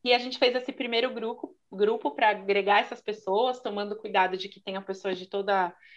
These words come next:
a região. E aí depois eu vou contar mais um pouquinho como que a gente tem trabalhado com eles, é, ao longo desse, acho que faz um ano que a gente realmente criou, chama,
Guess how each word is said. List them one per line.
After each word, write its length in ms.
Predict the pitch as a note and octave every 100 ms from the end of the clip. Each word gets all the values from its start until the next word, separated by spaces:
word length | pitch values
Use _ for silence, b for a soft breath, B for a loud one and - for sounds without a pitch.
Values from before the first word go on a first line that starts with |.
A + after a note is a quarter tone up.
| B B
a 100 | G3+
região. 800 | G#3 G3 G3 G3+ F#3 G3 B3+ - -
E 100 | A3
aí 160 | G#3+
depois 240 | A#3+ A#3+ A#3+
eu 60 |
vou 60 | B3
contar 220 | A#3+ A#3+
mais 160 | A3 G#3
um 60 | G#3
pouquinho 300 | G#3 G#3 G3
como 200 | G#3+ G#3
que 100 | G#3+
a 40 |
gente 220 | G#3 G3
tem 280 | - G3+ G3 B B B
trabalhado 560 | - G#3 G3 G3 G3 G3
com 240 | G3 G3+
eles, 460 | F#3+ F#3 G#3+ C4 C#4 - _
é, 680 | G3+ G3 F#3 F#3 F#3 F#3 -
ao 180 | F#3+ F#3+
longo 460 | F#3+ G3 G3 F3+ E3+
desse, 440 | F#3 F#3 - F3+ F#3
acho 180 | E3+ -
que 60 |
faz 240 | - F#3 F#3
um 160 | A3
ano 180 | G3 G3
que 140 | F#3+
a 40 | F#3+
gente 220 | F#3+ F#3
realmente 420 | G3+ G3+ G3 -
criou, 280 | G#3+ F#3+ G3+
chama, 280 | G3+ G3+